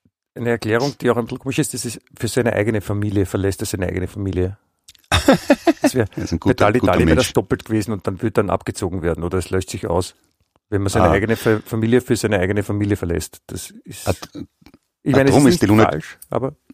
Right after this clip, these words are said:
Speaker 1: bitte?
Speaker 2: drum ist die Lunacek auch zurückgetreten, weil sie wahrscheinlich versagt hat beim Zusammenhalt der Kelly Family.
Speaker 1: Nein, ich glaub, die geht zurück zu den Grünen jetzt.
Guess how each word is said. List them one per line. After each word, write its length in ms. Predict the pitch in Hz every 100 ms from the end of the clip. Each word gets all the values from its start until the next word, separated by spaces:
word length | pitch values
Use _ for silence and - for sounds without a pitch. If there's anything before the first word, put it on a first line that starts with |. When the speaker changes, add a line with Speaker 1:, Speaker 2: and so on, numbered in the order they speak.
| _ _ _
Speaker 1:
bitte? 180 | - 226 -
Speaker 2:
drum 160 | 107
ist 140 | 294 -
die 20 |
Lunacek 400 | 131 151 107 -
auch 100 | 80
zurückgetreten, 840 | 104 92 - 92 82 82 92 92
weil 80 | 90
sie 80 | 90
wahrscheinlich 500 | 92 92 95 98 - 107
versagt 460 | 110 - 80 -
hat 80 | -
beim 160 | 101 95
Zusammenhalt 520 | - 90 101 92 -
der 60 |
Kelly 220 | 98 92 92
Family. 480 | 82 82 82 85 90 - _ _ _ _ _ _
Speaker 1:
Nein, 160 | 110 113
ich 80 | 123
glaub, 160 | 135
die 100 | -
geht 140 | - -
zurück 200 | 147 143
zu 100 | 147
den 100 | 143
Grünen 340 | 117 135 113
jetzt. 320 | 92 85 -